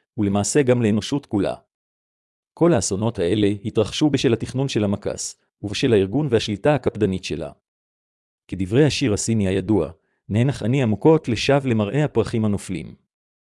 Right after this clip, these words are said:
קץ המשטר הקומוניסטי, שבקושי מצליח להיאבק להישרדותו, קרוב.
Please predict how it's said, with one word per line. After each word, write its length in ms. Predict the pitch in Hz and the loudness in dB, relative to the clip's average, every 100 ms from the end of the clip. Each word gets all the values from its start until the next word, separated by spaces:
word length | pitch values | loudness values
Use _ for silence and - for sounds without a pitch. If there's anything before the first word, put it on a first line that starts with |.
| _ _ _ _ | _ _ _ _
קץ 200 | - - | -2 0
המשטר 340 | 107 - 127 117 | 0 0 2 2
הקומוניסטי, 760 | - 104 110 123 - 87 - _ _ | 0 -2 0 -2 -4 -8 -10 _ _
שבקושי 480 | - 107 - 113 - | -8 -8 -2 -2 0
מצליח 440 | 113 - 135 143 107 | -2 -2 0 0 2
להיאבק 420 | 101 98 139 143 | 2 4 0 0
להישרדותו, 720 | 127 - 107 98 - - - _ _ - | 0 0 0 -2 -6 -8 -8 _ _ -6
קרוב. 380 | 101 82 57 | -4 -4 -8